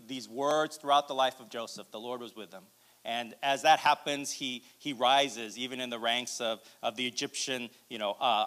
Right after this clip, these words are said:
hierarchy and, and, and their government. Um, it's not smooth, but he does because God is with him. Okay? Um, so what we also see, too, in verse three is that, uh, his master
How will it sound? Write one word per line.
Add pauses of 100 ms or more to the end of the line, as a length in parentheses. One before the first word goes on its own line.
(140)
hierarchy
and,
and,
and
their
government. (280)
Um,
it's
not
smooth, (320)
but
he
does
because
God
is
with
him. (380)
Okay? (880)
Um,
so (200)
what
we
also
see,
too,
in
verse
three (360)
is
that, (340)
uh, (120)
his
master